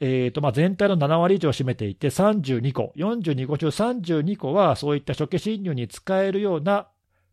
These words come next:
あ、まあ、言ってみれば極めてこう危険な脆弱性と言える、まあ、そういうカテゴリーのものが三十二個ありましたと。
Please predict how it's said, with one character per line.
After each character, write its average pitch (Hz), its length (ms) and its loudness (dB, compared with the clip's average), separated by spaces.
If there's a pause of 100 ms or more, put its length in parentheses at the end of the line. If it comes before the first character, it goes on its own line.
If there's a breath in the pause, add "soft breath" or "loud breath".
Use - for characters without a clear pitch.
(140)
あ、 135 200 -2
ま 185 200 4
あ、 - 60 -2
言 151 80 -2
っ - 20 -20
て 190 160 2
み 208 60 4
れ 175 60 4
ば 123 100 2
極 202 260 4
め 180 80 2
て 110 220 -2
こ - 140 -6
う - 20 -8
危 - 80 -8
険 165 260 2
な 170 220 -4 (880)
脆 147 100 4
弱 135 160 2
性 151 140 4
と 143 80 0
言 117 120 2
え 131 40 2
る、 131 260 2 (160)
ま 160 120 4
あ、 - 20 4
そ 170 120 0
う 170 40 4
い 165 60 4
う - 20 -2
カ 147 140 2
テ 180 80 6
ゴ 160 100 6
リ 156 80 4
ー - 20 4
の 143 100 0
も 147 100 -4
の 233 80 0
が 165 380 6
三 175 260 0
十 135 120 0
二 151 140 0
個 147 140 2
あ 107 40 2
り 104 100 -4
ま 101 100 -4
し - 60 -14
た 101 100 -6
と。 - 160 -12